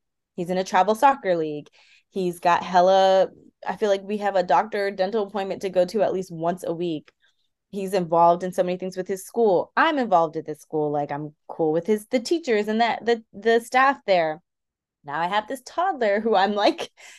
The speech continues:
you know, thinking about, and I'm also, like, you know, this is the doula midwife in me, but, like,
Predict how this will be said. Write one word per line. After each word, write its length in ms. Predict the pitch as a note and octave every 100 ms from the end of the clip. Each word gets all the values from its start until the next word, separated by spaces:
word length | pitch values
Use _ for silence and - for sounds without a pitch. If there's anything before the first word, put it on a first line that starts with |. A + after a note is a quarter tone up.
| _ _
you 120 | C#4+
know, 420 | A3+ F3+ E3+ E3 -
thinking 300 | A3+ A#3+ A#3
about, 340 | A3 G#3 -
and 100 | -
I'm 120 | A#3
also, 300 | A#3+ C4+ C4+
like, 240 | A3 F#3+ F#3
you 160 | - G#3
know, 240 | E3+ E3 F3
this 200 | F#3+ G3+
is 100 | F#3+
the 240 | F3 E3+ _ -
doula 340 | F#3+ F#3 F3
midwife 400 | E3+ E3 E3 E3
in 120 | D#3+
me, 160 | D#3 D3+
but, 180 | D3 -
like, 280 | D#3 D3 -